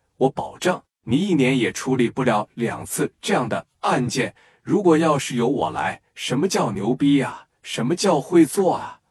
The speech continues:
会做就是我打消你的后顾之忧，我让你轻松，我让你每天悠悠哒哒的就挣着钱。哈哈，哈哈哈哈！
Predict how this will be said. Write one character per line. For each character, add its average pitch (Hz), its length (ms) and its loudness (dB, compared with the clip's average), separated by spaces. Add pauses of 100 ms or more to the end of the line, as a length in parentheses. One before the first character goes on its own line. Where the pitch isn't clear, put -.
会 180 320 8
做 160 240 2
就 127 160 0
是 104 380 -4 (140)
我 143 180 0
打 - 260 -4
消 165 300 0
你 101 180 -6
的 82 300 -8
后 185 320 0
顾 98 160 -8
之 - 160 -4
忧， 156 260 4 (220)
我 101 160 0
让 107 200 0
你 - 120 -14
轻 - 280 -2
松， 98 280 -2 (340)
我 117 160 0
让 160 220 4
你 147 100 4
每 87 260 -4
天 175 280 0
悠 160 180 6
悠 127 160 4
哒 - 220 -2
哒 113 240 -2
的 87 160 -8 (120)
就 - 200 -8
挣 262 280 -2
着 - 120 -8
钱。 - 400 -10 (260)
哈 - 240 -6
哈， - 320 -10 (340)
哈 - 260 -4
哈 - 200 -8
哈 - 220 -10
哈！ - 280 -12